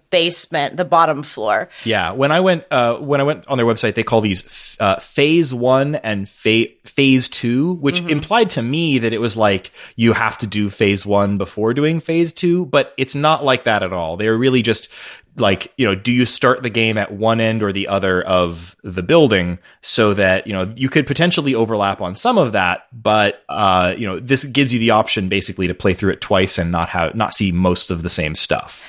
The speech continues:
Speaker 1: Yeah, so w-, when we got to the crafting room, you, we could go into the A levels, and I just basically was like, "Hi, I'm not gonna do any more puzzles." But, like, you can run into the beginning of A if you, like, have extra time, but you, you reach, it's only for a few minutes at the end, and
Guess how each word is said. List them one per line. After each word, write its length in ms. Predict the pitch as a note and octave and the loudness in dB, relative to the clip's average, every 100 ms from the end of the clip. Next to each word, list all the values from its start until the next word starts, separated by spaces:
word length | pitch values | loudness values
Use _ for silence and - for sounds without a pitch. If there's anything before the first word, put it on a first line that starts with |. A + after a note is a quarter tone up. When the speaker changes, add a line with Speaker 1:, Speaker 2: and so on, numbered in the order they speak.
| - - | -10 -2
Speaker 1:
Yeah, 220 | F#3 - | -2 0
so 320 | - B3 G3+ | 2 2 2
w-, 220 | - F#3+ - | -6 -14 -6
when 260 | G3+ A#3 B3+ | 0 0 0
we 120 | C#4 | 2
got 200 | A#3+ B3 | 2 0
to 80 | A#3+ | -4
the 100 | F#3 | -2
crafting 460 | G3 F3+ G3 F#3 | 0 0 -2 -2
room, 420 | F3 E3+ D#3+ D#3 D3+ | 0 0 -2 -6 -6
you, 220 | F#3 G3+ - | -2 -2 -2
we 180 | G3 A3 | -2 -2
could 360 | - D4+ D#4+ F#3+ | -2 -2 -2 2
go 280 | G#3 F#3+ | 4 4
into 340 | D#3+ F3+ F3 F3 | 2 -2 -2 -8
the 160 | D#3 C3 | -6 -2
A 180 | E3 D#3+ | 0 0
levels, 440 | D3 C#3 A#2+ C3+ | -2 0 -2 -2
and 80 | E3 | -2
I 40 | |
just 160 | E3 - | -2 -2
basically 280 | F#3+ - F3+ | -4 -2 -4
was 160 | F3+ | -2
like, 220 | F3+ F3 | 0 -2
"Hi, 320 | - F#4+ D#4+ G#3 | 0 2 4 2
I'm 60 | |
not 180 | G#3+ A#3+ | 2 -2
gonna 160 | B3+ A3+ | -4 -4
do 120 | C4+ | -2
any 120 | B3+ | 0
more 160 | A#3+ C4 | -2 0
puzzles." 380 | C#4 B3+ E3 | 0 0 -2
But, 140 | - F3+ | -2 0
like, 180 | G#3 B3+ | 0 -2
you 80 | |
can 260 | B3+ G#4+ B3 | -2 0 2
run 220 | G3+ A#3+ | 4 4
into 180 | C#4 F#3 | 2 -2
the 100 | F3 | -6
beginning 560 | D3+ F3 F#3 F#3 F#3 D#3+ | -4 -2 -2 0 0 -2
of 160 | D3+ - | -4 0
A 380 | F3 E3+ D#3+ D#3 | 2 2 2 -2
if 140 | D#3 | -4
you, 120 | E3 | -4
like, 180 | D#3 D3+ | -2 -2
have 180 | E3 D3+ | -2 -4
extra 240 | - - | -6 -8
time, 420 | - F#3 D#3+ C#3 C#3 | -2 2 2 0 2
but 240 | C#3+ - _ _ - - - | 0 0 _ _ -20 -14 -2
you, 300 | F#3 D#3 - | 0 0 -2
you 120 | F#3 | 0
reach, 280 | E3+ G3 - - | 4 4 2 -6
it's 160 | D#3+ F#3+ | -2 0
only 200 | F3+ D#3+ | 2 2
for 160 | D#3 | 0
a 40 | D3 | -2
few 200 | - C3+ | -2 -2
minutes 340 | C3 B2+ - | 0 0 -2
at 40 | - | -2
the 120 | B2 | 0
end, 200 | B2 C3 | 0 0
and 220 | C3 | -4